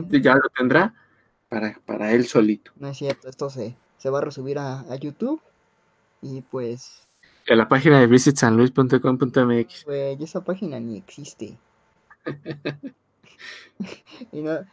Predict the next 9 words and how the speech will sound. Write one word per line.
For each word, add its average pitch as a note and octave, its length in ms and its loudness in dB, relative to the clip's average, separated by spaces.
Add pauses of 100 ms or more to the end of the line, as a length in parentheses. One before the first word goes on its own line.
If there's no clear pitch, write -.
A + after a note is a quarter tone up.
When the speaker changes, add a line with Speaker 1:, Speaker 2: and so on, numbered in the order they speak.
(120)
Speaker 1:
y C#3 220 -10
ya C3+ 140 -2
al C3+ 100 -6
rato C#3+ 240 -4
la B2+ 100 -6
creas C#3+ 380 -6
tú, D3 120 -12
¿no? F#3 140 -12 (1120)
<laughs> - 1600 -10